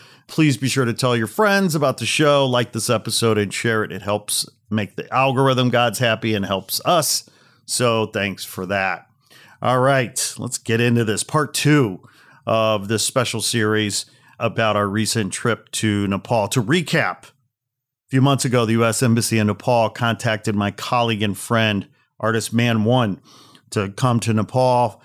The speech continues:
for a cultural exchange program to collaborate with Nepali visual artists on a u-, very unique public art project from November twenty-sixth to December tenth last year in twenty twenty-two.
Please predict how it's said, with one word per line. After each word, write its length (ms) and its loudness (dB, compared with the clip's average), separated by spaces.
for 180 -4
a 40 -8
cultural 480 -2
exchange 480 -2
program 640 -2
to 100 -12
collaborate 680 -2
with 240 -6
Nepali 480 -2
visual 360 -4
artists 380 0
on 140 -4
a 40 -4
u-, 360 -4
very 320 0
unique 480 -6
public 300 -6
art 200 -4
project 580 -4
from 340 0
November 360 2
twenty-sixth 680 0
to 160 -2
December 440 -4
tenth 500 -2
last 300 -2
year 100 -2
in 80 -4
twenty 260 -8
twenty-two. 680 -2